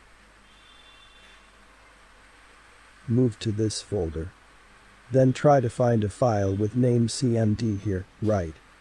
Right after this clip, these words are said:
Select it and click Open. Now pay attention at this point. Now we have to run this task as an administrator rights. So make sure you check this box.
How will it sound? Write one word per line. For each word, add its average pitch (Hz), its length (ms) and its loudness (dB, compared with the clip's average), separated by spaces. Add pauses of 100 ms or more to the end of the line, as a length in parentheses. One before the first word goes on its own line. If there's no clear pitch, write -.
(260)
Select 131 500 0
it 113 100 -2
and 104 180 0
click - 360 0
Open. 98 380 -6 (1300)
Now 143 280 6
pay 143 280 4
attention 120 560 0
at 98 120 -4
this 110 180 -4
point. 90 460 -6 (1400)
Now 127 240 6
we 139 220 4
have 139 260 4
to 123 120 -4
run 120 260 4
this 104 220 -2
task 92 500 -8
as 107 160 -2
an 113 140 0
administrator 110 760 0
rights. 85 540 -6 (1700)
So 143 260 0
make 123 240 2
sure 135 280 -2
you 107 180 0
check 110 320 -4
this - 240 -6
box. 85 600 -8